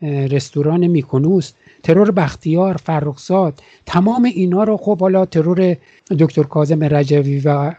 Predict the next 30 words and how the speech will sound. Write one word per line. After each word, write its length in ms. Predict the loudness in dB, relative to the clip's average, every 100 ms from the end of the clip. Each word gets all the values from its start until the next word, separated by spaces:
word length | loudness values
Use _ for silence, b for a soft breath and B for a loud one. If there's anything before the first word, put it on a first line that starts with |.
| _
آقای 360 | 0 2 2
نقدی 400 | 2 0 0 -2
که 140 | -2 0
به 100 | 0
هر 200 | 0 0
حال 140 | -2
مقاومت 480 | -2 -4 -2 -4 -4
ایران 260 | -4 -4 -4
دارن 240 | -4 -4 B B B
پیگیری 420 | 0 2 4 2 2
می‌کنن 420 | 2 -2 -2 -2
یا 240 | -2 -4 B B B
زهرا 520 | -10 -4 0 0 0 0
رجبی. 460 | 0 0 -2 -4 -10 B B B -8
ولی 380 | 0 2 2 0 -4
خب 260 | _ -6 -6 -8 _ 0
اون 400 | 2 2 -4 -2
بقیه 360 | -2 -2 -4
هم 220 | -4 -6 -8
بلند 240 | -8 -8
شده 240 | -8 -10
بودن 360 | -8 -8 -6 -6
و 260 | -4 -4 -4 b b
خواستار 1000 | -12 -2 0 0 -4 0 4 4 2 -4 -12 _ _
دادخواهی 1040 | -2 0 0 -4 -6 -4 -4 -2 -2 -2 -2
ادامه 680 | -2 0 -2 -2 0 0 -2 -4
باز 240 | -2 -2 -2
شدن 320 | -4 -2 -2
همین 540 | -2 -4 -4 -4 -6 B B B
پرونده‌های 920 | -2 0 0 -2 -4 -4 -4 -2 -4